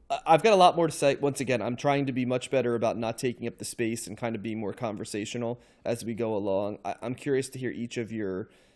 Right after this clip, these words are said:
your initial takes, right? And then kinda I'll jump in,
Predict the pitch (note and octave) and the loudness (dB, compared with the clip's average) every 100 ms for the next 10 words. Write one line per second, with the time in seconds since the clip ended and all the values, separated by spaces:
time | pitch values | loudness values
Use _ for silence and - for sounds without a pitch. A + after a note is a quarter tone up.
0 | _ _ _ - A#2 - A#2+ D3+ D3+ G2 | _ _ _ -6 -6 -4 2 2 2 -4
1 | - D#2 - - A2 E2 A2+ G#2+ A2+ A#2 | -4 -6 -6 -2 -2 -2 -4 -6 -6 -4
2 | A2 F#2 G#2+ A#2 G#2+ A2+ F2 F#2 | -2 -4 -2 -4 -4 -4 -4 -6